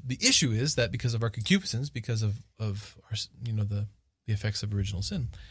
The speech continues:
they're often out of order or they're disproportionate to what's actually good for us. They're not submitted as they ought to be. They're not in line with our intellect and will. You know, so they're not, uh, oftentimes, rather than being, being the horses that drive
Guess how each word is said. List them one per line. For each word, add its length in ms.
they're 140
often 320
out 200
of 140
order 460
or 100
they're 120
disproportionate 960
to 140
what's 200
actually 300
good 240
for 180
us. 240
They're 120
not 260
submitted 480
as 160
they 100
ought 220
to 100
be. 280
They're 100
not 100
in 140
line 400
with 140
our 120
intellect 500
and 120
will. 320
You 80
know, 100
so 120
they're 120
not, 360
uh, 220
oftentimes, 580
rather 260
than 260
being, 400
being 260
the 80
horses 560
that 220
drive 600